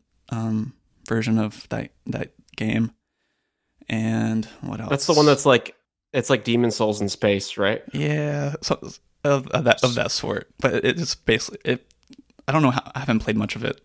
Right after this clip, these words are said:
Speaker 1: um, but this kinda came off as, like, a BioShock in space to me.
Speaker 2: Oh, okay.
Speaker 1: Um, which is like that, um, which I,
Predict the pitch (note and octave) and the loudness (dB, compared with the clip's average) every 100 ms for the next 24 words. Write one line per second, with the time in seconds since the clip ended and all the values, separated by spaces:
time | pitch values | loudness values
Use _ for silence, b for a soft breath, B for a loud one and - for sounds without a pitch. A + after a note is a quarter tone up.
0 | _ - A2 G#2+ G#2 G#2+ - B B B | _ -2 0 2 0 -2 -6 B B B
1 | - - - A#2+ - A#2 A2 A2+ A2 G#2 | -6 -4 0 0 2 0 2 0 -4 -6
2 | A2 G#2 G#2 G#2 G#2 - D3+ - - - | -6 -6 -6 -4 -4 -4 -6 -6 -10 -8
3 | - E3+ - - - G#2+ G#2+ - _ _ | -8 -6 -8 -4 -4 -2 -6 -10 _ _
4 | _ _ - A2 G2 F#2 F#2 F2+ G#2 G2+ | _ _ -6 0 0 0 -4 -4 -4 -2
5 | G#2 A#2+ - A#2 - G2+ G2+ - G2+ G2+ | 0 0 -2 -4 -2 -2 -4 -8 -10 -8
6 | G2 F#2+ - _ _ _ _ _ _ _ | -10 -12 -16 _ _ _ _ _ _ _
7 | _ _ _ _ - - | _ _ _ _ -14 -4